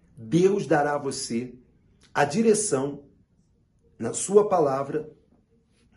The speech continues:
para que você alcance as decisões que você necessita neste momento.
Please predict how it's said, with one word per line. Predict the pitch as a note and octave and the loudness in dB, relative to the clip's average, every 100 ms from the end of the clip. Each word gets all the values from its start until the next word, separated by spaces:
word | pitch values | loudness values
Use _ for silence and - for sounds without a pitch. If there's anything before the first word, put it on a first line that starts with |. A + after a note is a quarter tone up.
| _ _ | _ _
para | - C#3+ D#3 | 2 4 4
que | D#3 | 0
você | D3 C#3+ - C3 B2 | -6 -8 -8 -8 -6
alcance | C3 B2+ A#2 A2+ A2+ - C#3 - _ _ _ _ _ _ _ | -8 -8 -6 -6 -8 -12 -14 -18 _ _ _ _ _ _ _
as | C3+ C3+ | -2 -2
decisões | - F#3+ G#3 - D#3+ - A#2+ A2+ G2 - - - _ _ _ | -4 -2 -2 -4 -8 -8 -6 -6 -10 -14 -20 -20 _ _ _
que | E3 | -6
você | D#3 D#3 - G#3+ | -4 -4 -4 -2
necessita | A3+ E3 C3+ A2+ - E3 D#3 D#3 - | 0 -2 -4 -10 -10 -12 -10 -14 -8
neste | C#3+ D3+ F#3 A3 - - | -2 2 2 2 -2 -10
momento. | G2 F2 F2 E2+ E2+ _ | -12 -12 -14 -18 -20 _